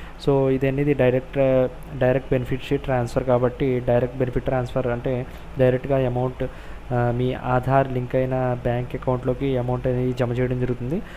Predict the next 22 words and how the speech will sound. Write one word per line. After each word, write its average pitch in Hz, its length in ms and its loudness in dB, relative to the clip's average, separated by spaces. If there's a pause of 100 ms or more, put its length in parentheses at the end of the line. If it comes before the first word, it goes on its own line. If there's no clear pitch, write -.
(180)
So 151 60 6
ఇక్కడ 147 400 4
పీఎం 139 260 0
కిసాన్, 139 400 -2 (440)
ఆ, 127 180 4
సమ్మాన్ 131 480 0
నిధి 131 400 2
గురించి 131 240 0
ఒకసారి 120 320 0
చూస్తే, 127 200 0
పథకం 127 380 -2
గురించి 131 340 -2
మొత్తం 123 480 -2 (400)
మూడు 139 200 8
విడతల్లో 139 600 4
మనకు 131 280 -2
ఆరు 127 180 6
వేలు 131 200 2
అనేది 131 320 2
వేయడం 123 320 2
జరుగుతుంది. 127 520 -2 (400)
So 139 60 4